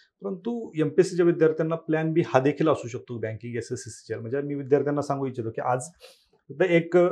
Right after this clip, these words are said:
बँकिंगला टीचिंग करतात, बँकिंग क्षेत्र त्यांचं आहे, त्यांचे अकॅडमी आहे, द इन्फिनिटीला ते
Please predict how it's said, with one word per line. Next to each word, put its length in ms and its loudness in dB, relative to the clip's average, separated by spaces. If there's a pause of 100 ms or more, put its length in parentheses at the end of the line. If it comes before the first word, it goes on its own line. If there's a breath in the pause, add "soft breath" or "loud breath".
(420 soft breath)
बँकिंगला 720 2
टीचिंग 420 0
करतात, 340 2
बँकिंग 420 -2
क्षेत्र 320 2
त्यांचं 320 0
आहे, 320 0
त्यांचे 340 -4
अकॅडमी 440 -2
आहे, 320 2
द 80 -4
इन्फिनिटीला 640 -4
ते 380 0